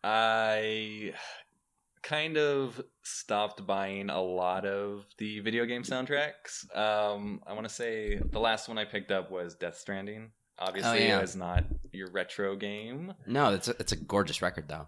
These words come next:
Speaker 1: But, um, but yeah, I, yes, I have not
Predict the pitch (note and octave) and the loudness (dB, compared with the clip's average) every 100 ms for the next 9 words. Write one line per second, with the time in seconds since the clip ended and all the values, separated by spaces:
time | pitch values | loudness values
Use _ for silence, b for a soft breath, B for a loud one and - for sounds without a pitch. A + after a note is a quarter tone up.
0 | - G2+ F#2 F#2+ F#2 F#2 F2 F2 F2 - | -2 2 4 4 2 2 -2 -4 -10 -14
1 | _ _ _ _ _ _ A2 B2 G#2+ F2+ | _ _ _ _ _ _ 4 10 10 8
2 | F#2+ - B B B B _ - - - | 4 -2 B B B B _ -12 -10 -6
3 | E2+ D#2+ - G2+ A2+ C3+ | -4 -4 -2 0 2 2